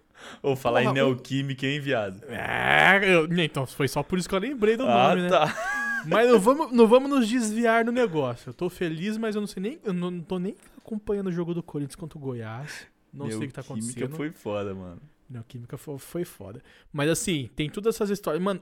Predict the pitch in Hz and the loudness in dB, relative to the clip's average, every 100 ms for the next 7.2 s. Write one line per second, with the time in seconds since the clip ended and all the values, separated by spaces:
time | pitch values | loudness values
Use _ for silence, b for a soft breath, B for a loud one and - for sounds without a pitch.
0 | - 254 226 247 208 196 196 185 185 - | -6 -6 -2 -2 0 0 -2 -2 -2 -2
1 | 165 165 143 - 156 151 _ 143 139 170 | -4 -4 -6 -10 -6 -6 _ -4 -4 -4
2 | 175 156 151 - - 139 180 214 - 214 | -6 -6 -6 -6 -6 -4 -4 -6 -4 0
3 | 220 214 190 208 - 196 - 226 - 208 | 0 -2 -6 -6 -4 -4 -4 -10 -6 -6
4 | 143 - _ _ _ _ _ _ _ - | -8 -12 _ _ _ _ _ _ _ -8
5 | 262 302 262 - 269 277 277 311 277 - | -4 -2 -2 0 0 0 -2 0 0 0
6 | 147 123 123 - 185 - 240 233 202 165 | -6 -6 -10 -8 -6 0 0 2 -2 -2
7 | 139 | -6